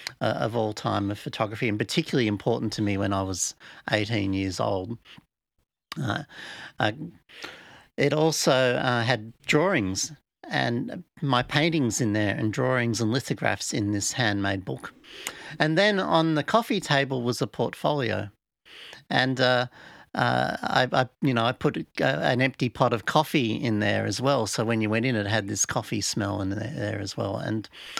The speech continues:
there was no windows, and, and you'd shut the door, and, uh, had a light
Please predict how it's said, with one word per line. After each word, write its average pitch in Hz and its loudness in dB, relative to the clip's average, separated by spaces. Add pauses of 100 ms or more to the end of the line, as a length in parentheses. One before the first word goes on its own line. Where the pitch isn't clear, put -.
(160)
there 156 4
was 147 2
no 185 4
windows, 143 2
and, 127 0
and 123 0
you'd 127 -2
shut - 0
the 120 -2
door, 117 2
and, 104 0
uh, 107 0
had 120 0
a 104 2
light 107 2